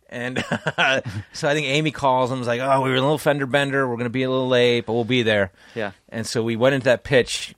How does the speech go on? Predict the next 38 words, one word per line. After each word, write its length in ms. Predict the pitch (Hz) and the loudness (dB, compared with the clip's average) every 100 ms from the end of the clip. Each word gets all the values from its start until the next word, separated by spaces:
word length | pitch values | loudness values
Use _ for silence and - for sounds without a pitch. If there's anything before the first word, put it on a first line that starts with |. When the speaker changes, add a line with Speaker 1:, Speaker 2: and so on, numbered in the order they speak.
| - | -10
Speaker 1:
with 160 | 110 | -10
Soder 420 | - 131 120 113 104 | -4 2 4 2 -2
bleeding 640 | 98 110 120 131 120 117 | -8 -4 0 0 0 -4
from 180 | 120 113 | -4 -4
the 80 | 110 | 0
nose. 560 | 113 110 104 98 101 | 2 2 0 -4 -4
Speaker 2:
Yeah. 200 | 113 101 95 _ _ _ - | 0 0 -2 _ _ _ -4
Speaker 1:
'Cause 160 | 160 147 | -2 0
he, 80 | 196 | 0
I 80 | 175 | 2
think 180 | 214 | 0
he 100 | 190 | 0
was, 240 | 196 165 123 | 0 0 0
was 160 | 143 | 0
he 80 | 147 | 0
the 80 | 160 | 2
guy 160 | 147 147 | 2 4
running 260 | 139 147 | 4 2
the 60 | 143 | 0
pitch, 300 | - 175 - | -2 -4 -2
or 200 | 131 117 | -2 -2
was 140 | 117 117 | -4 -4
he 100 | 120 | -2
the, 240 | 113 107 _ _ _ _ _ _ - | -2 -2 _ _ _ _ _ _ -2
no, 100 | 123 | 2
I 80 | 143 | 2
think 140 | 139 | 2
Speaker 2:
Uh, 40 | 143 | 0
Speaker 1:
I 80 | |
might 140 | 151 127 | 2 2
have 80 | 104 | 0
been 100 | 101 | -4
the 60 | |
guy 120 | 95 | -4
running 220 | 95 92 90 | -6 -6 -10
the 80 | |
pitch. 340 | 90 82 - - _ - | -10 -10 -12 -20 _ -6
Speaker 2:
Yeah. 360 | 120 110 101 | 0 2 0